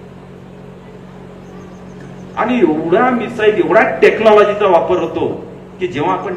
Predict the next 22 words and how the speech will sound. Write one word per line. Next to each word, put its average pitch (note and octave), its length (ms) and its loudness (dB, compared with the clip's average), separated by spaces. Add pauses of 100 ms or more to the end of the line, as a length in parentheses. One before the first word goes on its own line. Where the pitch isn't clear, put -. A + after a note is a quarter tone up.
टीव्ही G3+ 220 -10
पाहतो E3+ 280 -4
की E3+ 140 -4 (120)
टेक्नॉलॉजी D#3+ 480 -2
काय C#3 180 -4
आहे, G2 220 -2 (240)
तेव्हा D3 180 0
आपल्याला D#3 220 -6
समजते C#3+ 320 -4 (160)
काय C#3+ 260 0
जगामध्ये A#2 480 -4
चालू F#2 260 -8
आहे. - 200 -12 (200)
आता - 200 -2
इस्रायल D3+ 380 2
इराणचं D3+ 420 2
युद्ध D3 200 0
चालू D3 260 0
आहे, C#3+ 140 -2 (540)
अकरा B2+ 260 -2
दिवस C#3+ 260 0
झाले. C3+ 180 -2